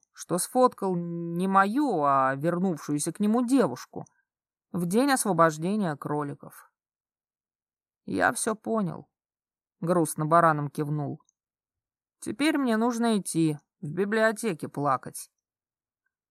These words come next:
«Встретишь ещё ботаншу верную, не раскисай», пожелал Артур напоследок, и оставили меня одного.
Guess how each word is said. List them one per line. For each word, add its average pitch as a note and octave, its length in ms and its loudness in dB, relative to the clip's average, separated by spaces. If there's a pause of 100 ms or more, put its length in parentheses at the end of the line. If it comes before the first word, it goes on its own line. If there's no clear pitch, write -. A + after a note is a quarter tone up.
(180)
«Встретишь G#3+ 760 2
ещё F#3 260 0
ботаншу F3 720 4
верную, C#3+ 720 -2
не G3 220 -2
раскисай», G#3+ 960 2 (840)
пожелал G3+ 460 4
Артур F3 400 2
напоследок, A3 800 0
и D#3+ 60 0
оставили G#3+ 600 2
меня D#3 360 -2
одного. C#3+ 600 -8